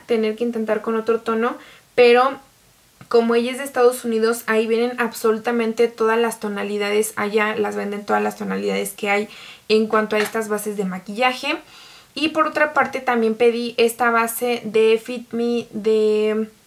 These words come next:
Maybelline. Esta la pedí en el tono trescientos diez y la pedí porque estaba en oferta en esa ocasión que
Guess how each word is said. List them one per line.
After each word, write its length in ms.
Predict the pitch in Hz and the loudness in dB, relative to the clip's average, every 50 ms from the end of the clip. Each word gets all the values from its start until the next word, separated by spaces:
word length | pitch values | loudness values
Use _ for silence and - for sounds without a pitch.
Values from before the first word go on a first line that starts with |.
| _ - | _ -6
Maybelline. 600 | 220 226 226 233 233 220 220 226 233 262 294 330 - - - - - - - _ - | -2 0 2 2 4 4 4 2 2 -2 -8 -8 -12 -14 -20 -20 -20 -20 -14 _ 4
Esta 300 | 247 247 254 - 277 269 | 4 4 4 2 0 4
la 180 | 277 269 254 | 4 2 4
pedí 160 | - 220 226 226 | 4 2 4 4
en 140 | 220 226 | 2 0
el 120 | 240 240 240 | 0 -2 -2
tono 240 | 240 226 226 233 226 | -2 -2 -2 -2 -2
trescientos 580 | 233 226 214 220 226 214 214 - 233 233 226 | -2 -2 -2 -2 -2 -4 0 2 2 2 2
diez 280 | 233 247 262 277 - - - | 0 -4 -4 -4 -6 -6 -4
y 100 | 262 240 | 0 0
la 160 | 226 220 - | 0 2 2
pedí 220 | 220 220 220 214 | 2 2 2 0
porque 260 | 220 - 247 247 240 | -2 -4 -4 -2 -2
estaba 280 | 233 - - 220 214 220 | -4 -2 -2 -2 -2 0
en 120 | 226 226 | 0 -2
oferta 520 | 214 190 - 220 214 214 214 - 233 240 240 233 | -2 -4 -2 -2 -2 -2 -2 -2 -2 -2 0 0
en 180 | 233 214 214 | 0 0 0
esa 160 | 214 214 - | -2 -2 -4
ocasión 500 | 233 233 220 214 - - 220 208 208 208 208 | -4 -4 -4 -8 -4 -4 -4 -4 -4 -6 -4
que 320 | - 226 226 220 226 220 | 2 4 6 6 6 4